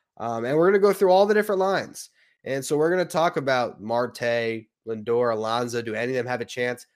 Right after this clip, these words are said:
to win an M V P? Uh, you know, what's the deal with the Cy Young?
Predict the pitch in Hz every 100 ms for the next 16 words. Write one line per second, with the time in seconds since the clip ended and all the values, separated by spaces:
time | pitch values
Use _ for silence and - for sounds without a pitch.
0 | _ - 117 131 135 135 135 127 135 143
1 | 156 - _ _ - 98 101 104 104 120
2 | 120 123 - - 139 135 135 139 139 135
3 | 160 147 147 180 180 117